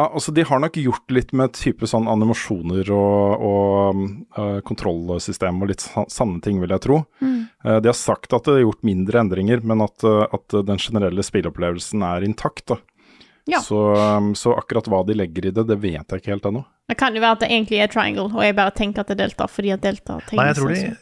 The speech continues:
Speaker 3: jeg tror de omtaler det som Delta.
Speaker 2: Ja, ok, nei, da har jeg legg-, da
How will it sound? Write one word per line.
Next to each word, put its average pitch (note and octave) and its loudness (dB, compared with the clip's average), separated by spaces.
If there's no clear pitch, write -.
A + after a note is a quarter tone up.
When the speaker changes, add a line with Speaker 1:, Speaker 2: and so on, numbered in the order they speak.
Speaker 3:
jeg C#3 -8
tror D#3 0
de - -2
omtaler A2+ 0
det A#2 0
som A#2 -4
Delta. G#2+ -4
Speaker 2:
Ja, D4+ 4
ok, B3 -2
nei, G#3+ 0
da G#3 0
har A3 -4
jeg G3 -4
legg-, A#3 -4
da A3 0